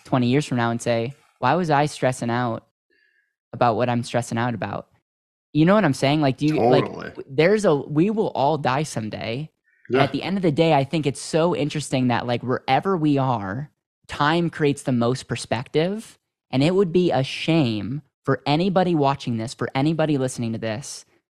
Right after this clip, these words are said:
Speaker 1: to not go for what your God-given talents and passions are. So I think we can all agree on that. The real question is, how do you find that? Because someone could say, "Caleb, it's easy for you to say. Chris, it's easy for you to say."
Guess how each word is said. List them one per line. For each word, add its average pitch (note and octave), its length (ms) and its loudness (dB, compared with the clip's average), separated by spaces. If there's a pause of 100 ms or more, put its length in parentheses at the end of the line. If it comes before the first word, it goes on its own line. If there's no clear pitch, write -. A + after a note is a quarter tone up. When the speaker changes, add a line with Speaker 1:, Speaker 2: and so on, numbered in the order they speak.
(140)
Speaker 1:
to C#3 140 4
not B2 600 2 (120)
go B2 600 0 (320)
for C3+ 100 -4
what B2+ 160 0
your B2 160 -2
God-given B2 880 0 (240)
talents B2 580 -2
and A#2+ 160 -4
passions A#2 520 -6
are. C#3 440 -2 (380)
So D3 100 2
I C#3+ 40 2
think A#3 220 2
we C4 80 4
can G#3 140 2
all F3 180 4
agree D3 260 4
on C3+ 120 4
that. A#2+ 200 -2
The B2 100 -2
real F#3+ 220 4
question B2+ 360 -2
is, A#2 240 -4 (220)
how D3 260 2
do D#3+ 80 0
you D3 100 4
find C#3 360 2
that? A2+ 180 -2
Because B2 260 -2
someone C#3 360 2
could A#2+ 160 -2
say, B2 180 2
"Caleb, C3+ 320 2
it's - 160 -6
easy D3 200 0
for A#2+ 120 -8
you C#3+ 180 2
to C#3+ 80 -2
say. A#2 360 -6 (180)
Chris, D#3+ 300 4
it's B2 100 -4
easy C#3 220 0
for A#2+ 100 -4
you C3 160 2
to D3+ 80 0
say." A2+ 460 -6